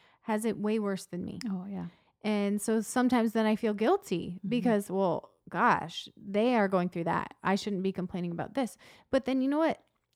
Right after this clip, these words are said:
Speaker 1: This feels big to me today or
Speaker 2: Mm-hmm.
Speaker 1: whatever, you know, and
Speaker 2: Yeah.
Speaker 1: it is a big deal, whatever it might be that I'm worried about or
Speaker 2: Mm-hmm.
Speaker 1: struggling with. And so it's,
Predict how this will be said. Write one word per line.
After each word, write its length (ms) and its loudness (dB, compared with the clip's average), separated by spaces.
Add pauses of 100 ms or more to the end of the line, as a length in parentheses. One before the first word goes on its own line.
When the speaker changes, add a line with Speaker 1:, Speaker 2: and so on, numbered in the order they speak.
(120)
Speaker 1:
This 200 0
feels 220 4
big 220 2
to 100 -2
me 140 2
today 460 -4
or 220 8
Speaker 2:
Mm-hmm. 100 4
Speaker 1:
whatever, 440 2
you 140 0
know, 180 4
and 240 2
Speaker 2:
Yeah. 120 2
Speaker 1:
it 120 -2
is 220 2
a 40 0
big 200 -2
deal, 340 0
whatever 320 4
it 60 2
might 200 0
be 120 -2
that 120 0
I'm 220 -2 (220)
worried 320 2
about 260 -2
or 340 -8
Speaker 2:
Mm-hmm. 200 -14
Speaker 1:
struggling 500 0
with. 260 -4
And 140 -4 (400)
so 300 0 (260)
it's, 320 -10